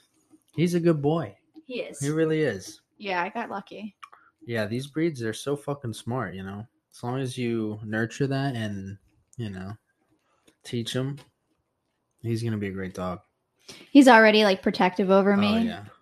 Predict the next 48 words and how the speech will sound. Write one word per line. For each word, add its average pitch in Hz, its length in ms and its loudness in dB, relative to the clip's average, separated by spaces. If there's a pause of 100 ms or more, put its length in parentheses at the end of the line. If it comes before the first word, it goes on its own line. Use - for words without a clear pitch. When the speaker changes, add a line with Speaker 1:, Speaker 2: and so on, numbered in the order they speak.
(100)
Speaker 1:
Yeah, 202 460 -2
so - 200 -10
I, 208 80 -4
I 214 160 -4
Speaker 2:
Yeah. 226 60 -2
Speaker 1:
love 208 260 -2
that. - 320 -6
But 123 80 -10
Speaker 2:
That's 240 100 4
Speaker 1:
he's 269 100 10
Speaker 2:
what 165 140 2
they're 180 80 2
Speaker 1:
super 269 360 4
Speaker 2:
for. 202 140 2
Speaker 1:
social, 202 720 2
super 240 300 -8
social. 196 500 -10
Speaker 2:
Yeah. 170 440 -12
Speaker 1:
He 226 100 2
loves 214 240 2
animals. 208 320 0
He's 247 160 4
good 285 100 4
with 285 140 0
kittens. 208 600 -2
Um, 190 300 4
Speaker 2:
Is 196 100 2
he? 139 120 -4
Oh, 135 140 0
well, 120 140 -2
you 226 120 4
got 220 200 4
two 214 140 4
Speaker 1:
mm-hmm. 185 120 -2
Speaker 2:
cats, 175 280 -6
right? 160 380 -6
Speaker 1:
Yeah, 240 260 8
and 220 100 4
then 226 200 2
there's 240 200 4
a 247 60 2
lady 262 300 4
who 247 100 4
had, 233 280 -2
like, 190 160 -4
fresh 214 260 -4
kittens 208 340 -4
outside, 220 720 2